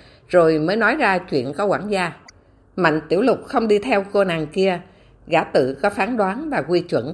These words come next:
của riêng mình. Nếu cô nàng lừa đảo này gạt gẫm kẻ nghèo khó,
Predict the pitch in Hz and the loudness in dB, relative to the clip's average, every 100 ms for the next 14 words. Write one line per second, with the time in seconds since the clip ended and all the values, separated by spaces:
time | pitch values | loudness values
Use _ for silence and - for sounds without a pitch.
0 | - 160 196 165 156 135 98 - _ _ | -4 -2 -2 -4 -4 -4 -8 -18 _ _
1 | _ _ - 190 202 330 - 214 190 156 | _ _ -4 2 2 2 -2 -2 0 0
2 | 160 147 127 208 190 151 131 151 - 147 | 2 2 0 -2 -2 -4 -2 -4 -2 -2
3 | 123 - - 165 208 147 - 156 180 311 | -2 -4 -6 -4 -2 -2 -2 -4 -4 -8